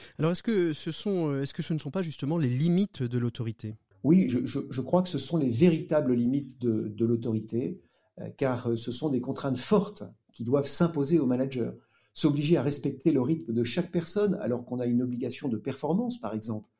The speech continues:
Speaker 2: Se dessaisir d'une tâche pour donner plus de responsabilité. Préférer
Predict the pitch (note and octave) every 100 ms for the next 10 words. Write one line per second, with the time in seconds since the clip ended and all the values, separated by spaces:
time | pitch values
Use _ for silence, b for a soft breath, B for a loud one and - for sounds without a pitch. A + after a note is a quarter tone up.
0 | _ _ - - B2+ D#3 D#3 D3+ C#3 D3
1 | D3 A3 F#3 - - A#2 A#2+ C3+ - F#3
2 | F3+ E3 C#3+ B2+ B2 B2 - B2 C#3+ D#3
3 | - - B B B - G3 F#3+ F3+ F#3+
4 | -